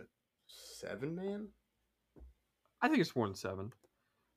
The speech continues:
Speaker 2: The Heat play ten-man rotation.
Speaker 1: What?
Speaker 2: Wait, it doesn't really work, though, because Victor Oladipo got hurt and Tyler Herro got hurt. But
Speaker 1: Oh, okay.
Speaker 2: Cody Zeller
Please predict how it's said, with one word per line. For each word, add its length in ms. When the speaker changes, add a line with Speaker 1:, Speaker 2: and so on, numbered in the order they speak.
Speaker 2:
The 260
Heat 220
play 180
ten-man 320
rotation. 500
Speaker 1:
What? 320
Speaker 2:
Wait, 380
it 60
doesn't 200
really 200
work, 320
though, 200
because 560
Victor 260
Oladipo 760
got 220
hurt 360
and 180
Tyler 300
Herro 340
got 220
hurt. 300
But 380
Speaker 1:
Oh, 180
okay. 100
Speaker 2:
Cody 300
Zeller 480